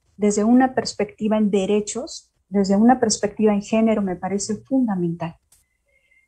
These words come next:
Eh, pero también mencionaba Natalia los datos con respecto al acceso a la salud. Y creo que los datos que nos compartía de Jalapa, por ejemplo, de nuestro estado de, de Veracruz, que es tan diverso,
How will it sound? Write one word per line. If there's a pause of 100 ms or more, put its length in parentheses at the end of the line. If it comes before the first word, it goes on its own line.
Eh,
pero
también
mencionaba
Natalia
los
datos
con
respecto
al
acceso
a
la
salud. (280)
Y
creo
que
los
datos
que
nos
compartía
de
Jalapa,
por
ejemplo,
de
nuestro
estado
de,
de
Veracruz,
que
es
tan
diverso,